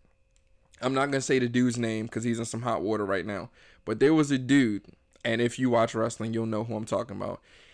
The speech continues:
He used to come out, he used to say some, some shit like, "I'm a certified G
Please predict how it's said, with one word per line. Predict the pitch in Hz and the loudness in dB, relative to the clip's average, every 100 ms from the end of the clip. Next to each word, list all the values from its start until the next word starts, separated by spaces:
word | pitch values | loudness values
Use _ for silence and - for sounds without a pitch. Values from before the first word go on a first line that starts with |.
| _ _ | _ _
He | - - 185 | -18 -10 -6
used | 190 180 - | -4 -4 -2
to | 139 | -2
come | - 139 139 | 0 -4 0
out, | 117 101 | 0 0
he | 151 | -4
used | 170 | -6
to | 120 | -8
say | - 123 123 | -6 -4 -4
some, | - 113 107 | -4 -6 -8
some | - 117 | -8 -8
shit | - 107 | -4 -4
like, | 117 104 101 - _ _ _ _ _ _ _ _ _ _ | -2 -4 -8 -20 _ _ _ _ _ _ _ _ _ _
"I'm | 127 131 | -2 -2
a | 120 | -4
certified | - 135 143 131 - 120 113 120 | -2 0 0 0 2 2 2 -2
G | 120 131 143 151 | -2 2 2 0